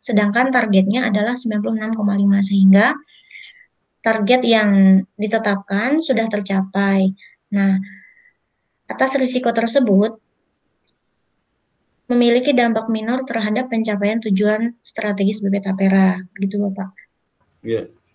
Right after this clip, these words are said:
Speaker 1: Untuk indikator perhitungan, dasar perhitungannya seperti apa, nanti akan saya lengkapi ya, Pak, ya.
Speaker 2: Iya.
Speaker 1: Pak, eh, untuk sementara,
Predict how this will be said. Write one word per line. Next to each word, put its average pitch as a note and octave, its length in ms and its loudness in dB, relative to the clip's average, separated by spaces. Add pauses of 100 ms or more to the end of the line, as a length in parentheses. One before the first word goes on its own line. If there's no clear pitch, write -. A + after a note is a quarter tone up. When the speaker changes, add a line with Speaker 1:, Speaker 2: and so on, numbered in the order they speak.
(2500)
Speaker 1:
Untuk G#3 320 2
indikator A3+ 720 2
perhitungan, A3 480 -2
dasar A3 320 2
perhitungannya A3 400 -4
seperti G#3 320 -4
apa, G#3 200 -4
nanti A3+ 280 2
akan A3 120 -4
saya G3+ 200 0
lengkapi G3 320 0
ya, G#3 80 -4
Pak, - 100 -8
ya. G3 200 2 (1120)
Speaker 2:
Iya. A2 180 -8 (1080)
Speaker 1:
Pak, G#3 200 -8 (600)
eh, A3+ 160 4
untuk B3 240 2
sementara, A3+ 760 2